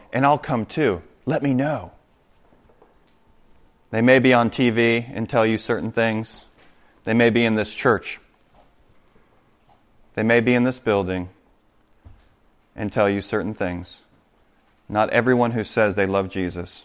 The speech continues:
really loves Jesus. And we need to be careful. We need to compare what they say to Scripture. We need to trust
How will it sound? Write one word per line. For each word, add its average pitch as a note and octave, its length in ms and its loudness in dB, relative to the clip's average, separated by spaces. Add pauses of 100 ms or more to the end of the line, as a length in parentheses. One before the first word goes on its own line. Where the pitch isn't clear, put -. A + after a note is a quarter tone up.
(160)
really F#2+ 320 -6 (160)
loves G2 240 -10
Jesus. F#2+ 560 -14 (1300)
And G#2+ 140 -6
we G#2+ 60 -2
need G#2 180 -2
to - 80 -18
be A2 80 -2
careful. F#2+ 540 -6 (1300)
We A2 100 -4
need G#2+ 200 -2
to F#2+ 300 -2 (760)
compare B2+ 480 2
what A2+ 220 2
they G#2 120 2
say A2+ 540 2 (300)
to - 120 -12
Scripture. A#2+ 680 -2 (160)
We G#2 100 -6
need F#2+ 140 -4
to F#2 60 -4
trust - 540 -2